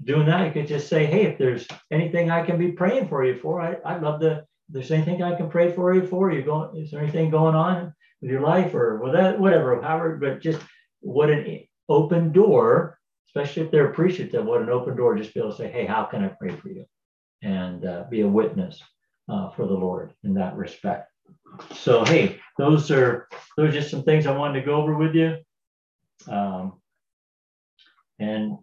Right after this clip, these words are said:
really, I was just kinda looking over my notes here. It's a short, short message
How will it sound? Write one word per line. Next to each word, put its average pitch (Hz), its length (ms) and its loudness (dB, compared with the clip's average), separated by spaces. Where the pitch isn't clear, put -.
really, 123 260 4
I 110 60 4
was 107 80 0
just - 160 -8
kinda 127 180 2
looking 120 200 -2
over 120 120 2
my 120 120 -2
notes 127 280 0
here. 135 360 -4
It's 131 160 -4
a 120 60 -2
short, - 360 2
short 151 240 2
message 180 520 2